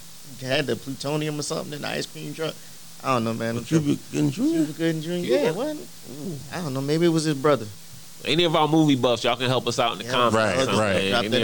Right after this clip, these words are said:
Speaker 3: our
Speaker 1: the
Speaker 3: movie
Speaker 1: comments.
Speaker 3: bucks, yeah, drop that in the
Speaker 1: Yeah.
Speaker 3: comments. But man, ooh, yeah, Cu-, uh, yeah, Cuba.
Speaker 1: Cuba?
Speaker 3: It's Cuba for
Speaker 2: Wow.
Speaker 3: me. T-, I, and I'm,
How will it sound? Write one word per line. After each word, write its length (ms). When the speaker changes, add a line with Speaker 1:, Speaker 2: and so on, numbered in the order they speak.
Speaker 3:
our 100
Speaker 1:
the 80
Speaker 3:
movie 220
Speaker 1:
comments. 60
Speaker 3:
bucks, 280
yeah, 360
drop 240
that 160
in 100
the 60
Speaker 1:
Yeah. 80
Speaker 3:
comments. 440
But 180
man, 220
ooh, 200
yeah, 240
Cu-, 260
uh, 80
yeah, 380
Cuba. 400
Speaker 1:
Cuba? 180
Speaker 3:
It's 100
Cuba 280
for 100
Speaker 2:
Wow. 300
Speaker 3:
me. 60
T-, 100
I, 180
and 100
I'm, 120